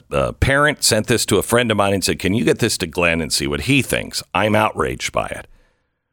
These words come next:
I, I, I would think <clears throat> if this was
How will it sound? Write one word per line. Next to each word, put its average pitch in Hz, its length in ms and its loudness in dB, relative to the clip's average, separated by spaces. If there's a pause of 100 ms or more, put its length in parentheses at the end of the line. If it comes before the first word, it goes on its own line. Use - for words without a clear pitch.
(1000)
I, 151 840 2
I, 135 260 2
I 170 40 0
would 151 220 2
think 107 460 -2
<clears throat> - 60 -20
if 123 560 2
this 98 520 0
was 110 520 2